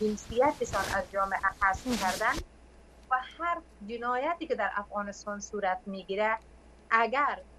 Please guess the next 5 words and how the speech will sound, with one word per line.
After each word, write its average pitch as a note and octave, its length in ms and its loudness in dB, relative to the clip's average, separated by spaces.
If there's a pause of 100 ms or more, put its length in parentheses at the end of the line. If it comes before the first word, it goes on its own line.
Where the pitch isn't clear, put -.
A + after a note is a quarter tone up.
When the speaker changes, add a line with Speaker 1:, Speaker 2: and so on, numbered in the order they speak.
(100)
Speaker 1:
سیستم C#4 440 -6 (240)
پاسخگویی G#3 720 -2 (120)
حاکم G#3 380 -2
شود، C4+ 360 0
بناهن G#3+ 480 0